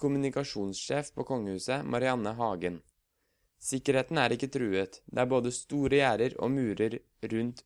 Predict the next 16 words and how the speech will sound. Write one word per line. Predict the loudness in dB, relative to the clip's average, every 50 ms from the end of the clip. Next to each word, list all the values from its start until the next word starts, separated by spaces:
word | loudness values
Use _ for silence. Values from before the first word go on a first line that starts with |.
| _ _ _ _ -6
Kongsgården, | -6 -6 -4 -6 -4 -2 0 0 0 0 -4 -10 _ _ _ -20 -12 -6
og | -2 2
det | 2 2
er | 2 2
ikke | 0 -2 -2 0
mulig | 2 2 4 4 2
å | 2
komme | 2 0 -2 -2 0
seg | 0 0 2 2
gjennom | 2 0 0 0 -2 -2 -2 0 0
det | 2 2 0 -2 -6 -6
med | -4 -2 -2
en | -2 -2 -4
bil", | -4 -2 -2 -2 -2 -4 -8 _
sier | -18 -14 -10 -4 -2 -2 -2 -2
Solberg. | -4 -6 -6 -4 -4 -4 -6 -6 -8 -10